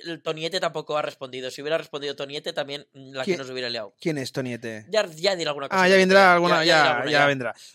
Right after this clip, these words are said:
Speaker 2: Vale, es que claro, tú conoces, yo estoy entrando nuevo en este mundo.
Speaker 1: Sí, claro.
Speaker 2: Hombre.
Speaker 1: Y todo lo nuevo primero impacta.
Speaker 2: Impacta, impacta.
Speaker 1: Y
Speaker 2: Hemos
Speaker 1: due-, y duele un poco también, ¿eh? Las primeras veces, luego ya va mejor.
Speaker 2: Después ya es como que quieres repetir, ¿no?
Speaker 1: Habitualmente.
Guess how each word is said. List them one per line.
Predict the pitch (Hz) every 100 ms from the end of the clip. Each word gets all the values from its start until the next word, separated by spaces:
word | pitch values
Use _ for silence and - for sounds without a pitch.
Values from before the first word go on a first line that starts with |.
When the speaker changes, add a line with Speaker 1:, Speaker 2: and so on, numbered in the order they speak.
| -
Speaker 2:
Vale, | 139 170
es | -
que |
claro, | 127 165
tú | 143
conoces, | 151 151
yo | 165
estoy | 139 147
entrando | 143 151 160
nuevo | 147 165
en | 160
este | -
mundo. | 139 165 170 104 -
Speaker 1:
Sí, | - 113
claro. | - 110 101 170
Speaker 2:
Hombre. | 117 107 110 113
Speaker 1:
Y | 113
todo | 156 165
lo | 165
nuevo | 165 175 214 240
primero | 240 170 156 196
impacta. | 214 - 160 _ 110 -
Speaker 2:
Impacta, | 160 123 127 143
impacta. | 131 151
Speaker 1:
Y | 180
Speaker 2:
Hemos | 220
Speaker 1:
due-, | 214 -
y | 226
duele | 220 277
un | 339 220
poco | 202 185 151
también, | 151 139 139
¿eh? | 208
Las | 240
primeras | - 175 165 156
veces, | 160 180 277 262 _ _
luego | - 208
ya | 208 208 226 151
va | 165
mejor. | 175 151 120 -
Speaker 2:
Después | 151 143
ya | 151 160
es | 165
como | 156 170 160 147
que | 139
quieres | 135 147
repetir, | 143 127 113 101
¿no? | 120 170 - _ _ _
Speaker 1:
Habitualmente. | 139 135 135 120 135 117